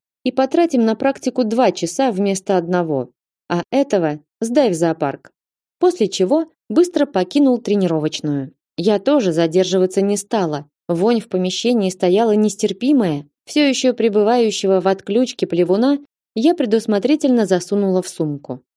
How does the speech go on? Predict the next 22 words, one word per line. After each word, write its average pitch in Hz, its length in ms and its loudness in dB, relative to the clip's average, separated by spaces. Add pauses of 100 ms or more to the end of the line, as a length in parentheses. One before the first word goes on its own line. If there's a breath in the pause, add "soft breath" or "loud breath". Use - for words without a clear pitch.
(160)
Теперь, 202 340 0
даже 180 300 2
если 202 300 0
очнется 190 560 -2
раньше 180 300 -2
времени, 190 500 2 (220)
не 226 160 2
сбежит. 214 560 0 (340)
Только 269 300 0
в - 80 -8
холле 285 380 2
главного 196 540 0
здания 180 680 0
я 202 200 0
затормозила, 233 800 0
вспомнив: 202 640 -2 (340)
первокурсникам 185 920 -2
на 180 100 0
полигон 180 680 0
без 185 260 0
сопровождения 170 840 0
нельзя. 226 560 0